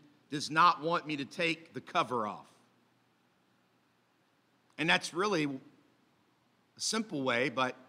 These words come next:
of part of what sanctification is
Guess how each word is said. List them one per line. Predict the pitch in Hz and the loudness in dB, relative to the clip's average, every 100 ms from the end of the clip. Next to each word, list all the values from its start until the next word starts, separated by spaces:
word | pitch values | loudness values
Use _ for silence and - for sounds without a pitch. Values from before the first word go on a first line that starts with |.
| - | -10
of | 127 117 - _ _ _ _ _ | -8 -8 -14 _ _ _ _ _
part | - 156 196 | 2 6 6
of | 185 110 - | 4 -2 -4
what | 143 - | -4 -4
sanctification | 165 160 160 139 127 160 180 185 135 120 117 | -4 -6 -8 -14 -8 -4 -2 -2 -6 -6 -6
is | 131 113 - | -6 -4 -8